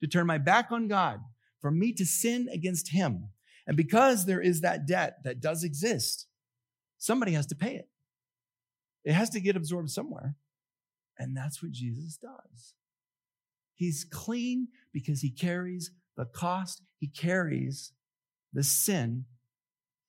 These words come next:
my sin, the consequences of that sin, the death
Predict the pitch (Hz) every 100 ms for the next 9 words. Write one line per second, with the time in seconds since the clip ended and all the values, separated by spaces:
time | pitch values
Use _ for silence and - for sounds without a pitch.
0 | _ _ _ 117 143 190 - 113 98 110
1 | 117 - - 120 - 202 208 143 123 117
2 | 117 107 - 180 185 156 113 - 113 98
3 | 117 - _ 139 131 113 202 202 - -